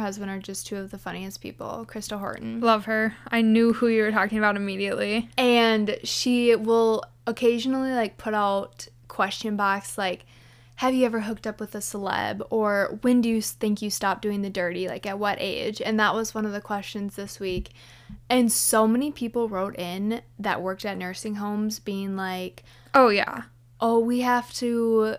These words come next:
Speaker 1: um, like, the amount of s-, S T D outbreaks is,
Speaker 2: <gasps>
Speaker 1: like, so high." And
Speaker 2: Are you kidding?
Speaker 1: and that they have to, like, you know how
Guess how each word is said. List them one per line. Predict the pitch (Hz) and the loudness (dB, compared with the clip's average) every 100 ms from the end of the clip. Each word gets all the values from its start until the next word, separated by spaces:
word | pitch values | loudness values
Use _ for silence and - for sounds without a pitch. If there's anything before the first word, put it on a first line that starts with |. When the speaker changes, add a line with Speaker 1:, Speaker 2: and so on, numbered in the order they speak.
| - | -6
Speaker 1:
um, | 226 214 208 196 190 180 - | -2 0 0 -2 -6 -8 -4
like, | 226 214 | -4 -2
the | 220 | -2
amount | 214 220 240 | 2 2 2
of | 226 | -2
s-, | - - - | -6 -8 -6
S | 220 | -6
T | - 220 | -4 -4
D | 214 214 | -2 -2
outbreaks | - 262 285 - 285 277 269 269 | -2 -2 -2 -2 2 2 2 2
is, | 330 370 - - | 2 4 4 2
Speaker 2:
<gasps> | 381 | 0
Speaker 1:
like, | - 202 - - - - | 0 0 -2 -12 -20 -14
so | - - - 262 269 | -4 -2 4 6 6
high." | 262 240 240 240 233 233 233 233 - - - | 2 0 0 2 2 0 -2 -6 -18 -20 -6
And | 233 226 214 208 202 196 202 | 2 2 4 2 0 -2 4
Speaker 2:
Are | 262 | 6
you | 240 269 | 6 4
kidding? | 302 254 220 220 | 2 -2 0 4
Speaker 1:
and | 240 240 | 6 6
that | 226 214 | 6 4
they | 220 220 | 2 0
have | 220 220 | 0 -2
to, | 233 | -2
like, | 220 208 208 | 0 0 0
you | 220 | 0
know | |
how | 214 214 202 | 0 -2 -4